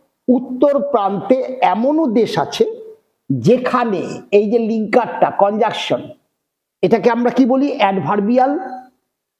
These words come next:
অ্যাডভার্বিয়াল কনজাংশন, প্লেস, অ্যাডভার্বিয়াল প্লেস কনজাংশন, where, যেখানে। তাহলে সে-, যেখানে কি হয় না?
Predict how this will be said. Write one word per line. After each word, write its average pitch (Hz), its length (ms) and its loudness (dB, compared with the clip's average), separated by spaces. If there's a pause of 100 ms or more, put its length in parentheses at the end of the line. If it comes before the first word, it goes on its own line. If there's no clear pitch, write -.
(500)
অ্যাডভার্বিয়াল 220 1080 0
কনজাংশন, 202 600 0
প্লেস, - 640 -2 (180)
অ্যাডভার্বিয়াল 214 680 2
প্লেস 208 320 2
কনজাংশন, 165 640 -2
where, 147 440 0
যেখানে। 190 380 0 (1600)
তাহলে 254 220 0
সে-, - 340 -6 (380)
যেখানে 226 680 0
কি 294 340 0
হয় 269 320 0
না? 311 360 -4